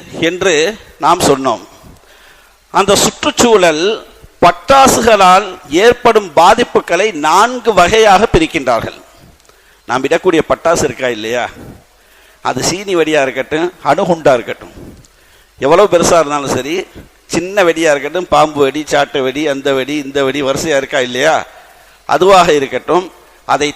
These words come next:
தாண்டி வரக்கூடிய மிக பெரிய வெடிகளாக இருக்கட்டும், இதன் மூலியமாக <clears throat> நான்கு விதமாக இதை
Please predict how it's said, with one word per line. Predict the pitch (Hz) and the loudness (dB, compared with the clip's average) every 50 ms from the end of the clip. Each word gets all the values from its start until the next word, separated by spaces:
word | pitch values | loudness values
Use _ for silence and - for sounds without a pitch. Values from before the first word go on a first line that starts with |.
| - 156 | 0 2
தாண்டி | 165 180 214 220 214 196 170 | 2 2 2 0 2 2 2
வரக்கூடிய | 160 160 - - 165 160 180 196 170 160 | 2 2 0 -2 -4 -2 -2 -4 -4 0
மிக | 170 196 214 202 - - - - - - - - - 190 | 0 2 2 2 2 -2 -6 -14 -14 -14 -12 -2 2 2
பெரிய | 190 214 240 254 226 | 2 2 0 0 0
வெடிகளாக | 180 160 165 175 170 151 151 143 135 143 127 | 0 0 0 0 0 2 2 2 2 0 -4
இருக்கட்டும், | 117 113 - 120 110 - - - - - - - - - _ _ _ _ _ _ - - - _ _ - | -6 -6 -6 -8 -8 -8 -10 -14 -14 -18 -20 -20 -20 -20 _ _ _ _ _ _ -20 -20 -20 _ _ -10
இதன் | 135 160 180 190 196 196 202 | -4 -2 0 0 0 2 2
மூலியமாக | 214 233 240 240 220 214 196 180 170 165 151 135 120 131 135 151 165 170 175 175 175 170 - - - - - - - - - | 2 4 4 4 2 4 4 4 4 4 2 2 0 2 2 4 4 6 6 4 4 2 0 -4 -14 -16 -12 -10 -8 -6 -6
<clears throat> | - - - - - - - - _ _ _ - - _ _ 131 143 | -6 -6 -8 -8 -10 -14 -16 -18 _ _ _ -20 -20 _ _ -2 2
நான்கு | 156 175 208 240 254 254 220 240 233 196 185 | 4 4 4 2 0 -2 -2 -2 0 0 0
விதமாக | 175 180 202 196 190 190 185 175 214 208 190 156 160 185 196 - - - 180 | 2 2 2 4 4 2 4 4 4 4 4 4 2 0 0 -4 -8 -10 -2
இதை | 180 196 208 | 0 2 2